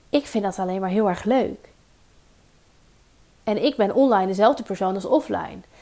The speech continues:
En in mijn coachingscall ben ik hetzelfde als in een webinar. En daar ben ik weer hetzelfde als in een podcast.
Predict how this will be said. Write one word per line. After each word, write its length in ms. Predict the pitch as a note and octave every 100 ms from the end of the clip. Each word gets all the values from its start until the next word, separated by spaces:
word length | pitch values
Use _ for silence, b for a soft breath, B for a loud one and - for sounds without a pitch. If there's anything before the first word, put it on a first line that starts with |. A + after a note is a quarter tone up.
| b b
En 160 | - A3
in 100 | A3
mijn 140 | G#3+
coachingscall 680 | G#3+ A#3+ C4+ A3+ - - F#3
ben 120 | F#3
ik 100 | F#3+
hetzelfde 540 | - - A#3+ B3+ F3 E3
als 240 | F#3 F#3
in 140 | - G3+
een 60 |
webinar. 560 | A3 C#4 G#3+ E3+ E3+ -
En 260 | G#3 - -
daar 180 | G#3 G#3+
ben 100 | G#3+
ik 120 | G#3
weer 120 | G#3
hetzelfde 400 | G3+ A#3+ C#4+ -
als 160 | F#3+ G3+
in 60 |
een 100 | G#3
podcast. 600 | D#4+ D#4+ - - - -